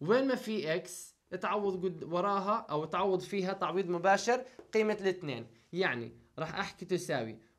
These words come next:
هنا في اثنين أصلية بتنزل، الإكس بشطبها بحط اثنين، هيني شطبت الإكس نزلت مكانها اثنين، ناقص واحد، طبعًا الاثنين والاثنين بيناتهم عملية ضرب،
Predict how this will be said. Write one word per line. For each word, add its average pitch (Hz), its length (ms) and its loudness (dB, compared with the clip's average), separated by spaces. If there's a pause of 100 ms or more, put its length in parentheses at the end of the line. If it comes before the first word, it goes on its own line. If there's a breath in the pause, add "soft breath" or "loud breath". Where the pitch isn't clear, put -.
هنا 185 160 0
في 196 160 -4
اثنين 196 300 0
أصلية 175 400 0
بتنزل، 143 480 -2 (480 soft breath)
الإكس 175 440 0
بشطبها 185 520 -2
بحط 170 400 -4
اثنين، 190 440 -2 (120)
هيني 135 160 -6
شطبت 147 380 -8
الإكس 160 360 -4
نزلت 151 360 -6
مكانها 165 360 -6
اثنين، 165 360 -6 (600 loud breath)
ناقص 208 460 0
واحد، 117 400 0 (280 soft breath)
طبعًا 185 220 0
الاثنين 196 420 2
والاثنين 208 500 2
بيناتهم 208 360 0
عملية 185 400 2
ضرب، 147 420 -2